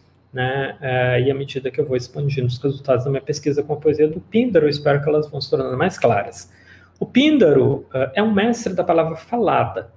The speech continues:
da canção, e sua poesia, mesmo que reduzida à única dimensão da escrita, ou talvez mesmo por causa disso,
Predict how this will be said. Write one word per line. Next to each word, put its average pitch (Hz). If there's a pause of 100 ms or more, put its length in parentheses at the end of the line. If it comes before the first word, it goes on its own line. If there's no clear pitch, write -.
da 120
canção, 123 (500)
e 120
sua -
poesia, 151
mesmo 135
que 123
reduzida 120
à 113
única 175
dimensão 127
da 139
escrita, 147 (360)
ou 226
talvez 151
mesmo 147
por -
causa 139
disso, 135